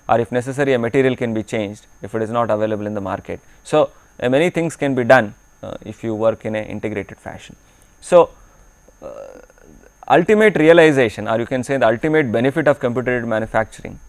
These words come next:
uh, is if, uh, I can go for let us say a environment like a computer integrated manufacturing.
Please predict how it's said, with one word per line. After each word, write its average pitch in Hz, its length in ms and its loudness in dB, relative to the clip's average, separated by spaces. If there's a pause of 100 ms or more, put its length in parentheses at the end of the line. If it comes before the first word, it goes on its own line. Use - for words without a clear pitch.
(180)
uh, - 160 -14 (100)
is 113 400 -6 (300)
if, 117 380 -8
uh, 101 240 0 (420)
I 110 160 -2
can - 300 -10 (120)
go 127 200 0
for 123 180 -4
let 110 200 -2
us - 60 -20
say 107 260 -6 (300)
a - 200 -16 (220)
environment 110 520 -2
like 101 200 -4 (320)
a 87 100 -12
computer 101 320 -8
integrated 87 420 -12
manufacturing. - 560 -20